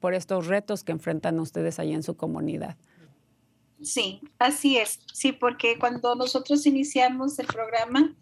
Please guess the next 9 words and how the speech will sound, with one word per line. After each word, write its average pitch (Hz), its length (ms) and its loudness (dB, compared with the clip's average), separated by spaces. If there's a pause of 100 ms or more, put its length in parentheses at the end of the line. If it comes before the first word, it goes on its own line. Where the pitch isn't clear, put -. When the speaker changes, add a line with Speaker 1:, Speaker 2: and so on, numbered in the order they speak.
(240)
Speaker 2:
o 233 100 0
empezamos 285 540 4
hablando 240 480 0
de, 233 240 -4 (100)
de 220 140 2
este 214 180 0
programa, 233 580 4 (520)
am, 214 260 2 (540)
teníamos 254 800 4